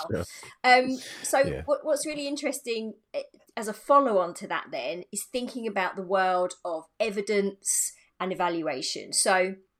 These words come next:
Speaker 2: you're in a position now where you clearly have an extensive track record of what Busybodies has achieved, what you've done. You, you, as you say,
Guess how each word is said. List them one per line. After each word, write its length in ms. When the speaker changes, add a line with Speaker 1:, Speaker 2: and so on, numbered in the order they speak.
Speaker 2:
you're 320
in 80
a 40
position 580
now 340
where 140
you 160
clearly 460
have 480
an 80
extensive 720
track 500
record 540
of 320
what 280
Busybodies 680
has 260
achieved, 440
what 180
you've 200
done. 420
You, 200
you, 180
as 160
you 60
say, 320